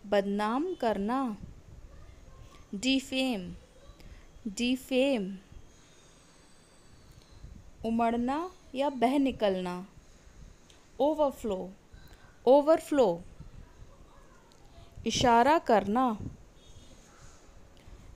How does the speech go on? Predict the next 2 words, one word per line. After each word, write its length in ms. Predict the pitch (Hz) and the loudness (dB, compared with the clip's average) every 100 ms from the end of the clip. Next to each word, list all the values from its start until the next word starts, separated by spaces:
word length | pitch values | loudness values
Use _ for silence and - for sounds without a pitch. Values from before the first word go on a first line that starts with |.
| - | -6
gesture, 760 | 226 202 247 247 - 240 185 175 - - - - - - - - | -6 4 6 6 0 2 2 0 -8 -18 -18 -20 -20 -20 -16 -8
gesture। 720 | 226 254 262 - - 254 190 | 4 6 6 4 2 4 4